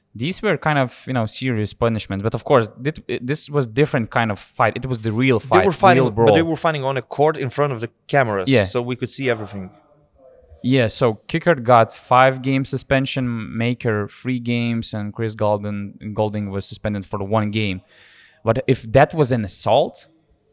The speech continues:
Speaker 1: I mean, in the locker room, intentional assault, I would say.
Speaker 2: We're talking
Speaker 1: These
Speaker 2: about a,
Speaker 1: guys
Speaker 2: we're
Speaker 1: should be
Speaker 2: talking
Speaker 1: banned
Speaker 2: about a
Speaker 1: from the
Speaker 2: criminal
Speaker 1: Eurobasket.
Speaker 2: offense
Speaker 1: Ex-,
Speaker 2: then,
Speaker 1: exactly,
Speaker 2: in, in this
Speaker 1: exactly.
Speaker 2: case, like.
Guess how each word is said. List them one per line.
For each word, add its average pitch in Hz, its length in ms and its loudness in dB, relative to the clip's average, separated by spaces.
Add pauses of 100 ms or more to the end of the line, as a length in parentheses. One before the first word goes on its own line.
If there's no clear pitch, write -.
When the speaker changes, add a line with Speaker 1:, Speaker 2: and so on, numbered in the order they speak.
(180)
Speaker 1:
I 110 80 -10
mean, 101 180 -2
in 104 160 -6
the 95 100 -4
locker 110 360 0
room, 196 340 0 (100)
intentional 180 760 0
assault, 196 480 -2
I - 80 2
would 175 160 -6
say. 202 320 -2 (200)
Speaker 2:
We're 170 160 -4
talking - 300 4
Speaker 1:
These - 80 2
Speaker 2:
about 135 140 4
a, - 20 6
Speaker 1:
guys 135 220 8
Speaker 2:
we're 147 40 -4
Speaker 1:
should 175 60 2
be 175 60 0
Speaker 2:
talking 208 220 6
Speaker 1:
banned 110 120 4
Speaker 2:
about 170 100 4
a - 40 2
Speaker 1:
from 101 80 -2
the 98 100 -2
Speaker 2:
criminal 113 420 0
Speaker 1:
Eurobasket. 113 60 -2
Speaker 2:
offense 135 440 -6
Speaker 1:
Ex-, 104 180 -6
Speaker 2:
then, - 60 -6
Speaker 1:
exactly, 117 520 0
Speaker 2:
in, 95 60 -4
in 101 40 -8
this 107 100 -2
Speaker 1:
exactly. 175 320 0
Speaker 2:
case, 98 100 -12
like. - 180 -14